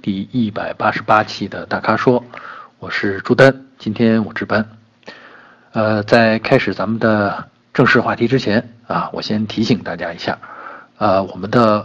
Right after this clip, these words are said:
风云车投票活动已经在微信渠道上线了，大家点击我们公众号主界面右下角的风云车按钮就可以参与了。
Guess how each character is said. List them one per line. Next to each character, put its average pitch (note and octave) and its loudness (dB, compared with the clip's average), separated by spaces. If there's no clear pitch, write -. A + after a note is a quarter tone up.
风 C#3 2
云 B2 2
车 C3+ 4
投 A2+ 0
票 A#2 4
活 G2 -2
动 C3 4
已 F#2 -12
经 G#2+ -6
在 F#2+ 0
微 A#2+ 6
信 A#2+ 0
渠 - -6
道 E2 -2
上 F#2 2
线 F#2+ -4
了， - -12
大 B2+ 8
家 C3 6
点 B2 0
击 A2+ 2
我 G#2 4
们 G#2+ -4
公 C3 2
众 B2 4
号 A2+ 6
主 F#2+ -6
界 B2+ 6
面 B2 2
右 C#3 8
下 F2+ -4
角 - -10
的 - -10
风 C3+ 0
云 A#2+ 0
车 C3+ 4
按 C3 4
钮 F#2 -8
就 - -10
可 - -6
以 - -10
参 G#2+ -2
与 F2+ -10
了。 - -12